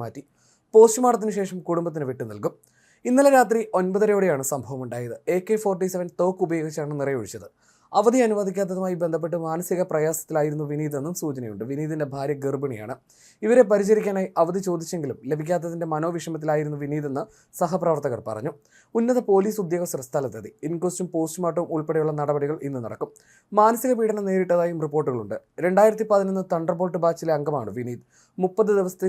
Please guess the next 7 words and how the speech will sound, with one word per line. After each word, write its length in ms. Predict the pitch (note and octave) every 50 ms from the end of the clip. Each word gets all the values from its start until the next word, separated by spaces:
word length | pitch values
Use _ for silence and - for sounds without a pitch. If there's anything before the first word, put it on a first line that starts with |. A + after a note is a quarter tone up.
| F#3+ -
സൈനിക 300 | F#3 E3+ E3+ F3+ F#3 F#3 F#3 F3+
പരിശീലനത്തിനായി 720 | E3+ D#3+ - F3+ E3+ E3 E3+ E3 D#3+ D#3+ E3 C#3+ B2+ A#2+ - -
തണ്ടർബോൾട്ട് 460 | D3+ D3+ D3 F3 E3 F3 F3 E3 F3 D#3+ E3
ക്യാമ്പിലെത്തിയതായിരുന്നു. 840 | E3 D#3 D#3 D#3 D3+ D3 D3 D3 C3 A#2+ A2+ A2+ G#2+ A2 D3 D3 - _ _ _ - _ _ - D#3
ഇതിനിടയിലാണ് 500 | D#3+ E3 F3 E3+ F3+ F3+ E3+ D3+ C#3+ C3+ -
സംഭവം 260 | D#3 C#3+ C3 C#3+ C3+ A#2+
ഉണ്ടായത്. 280 | A2 A#2 A#2 A#2+ B2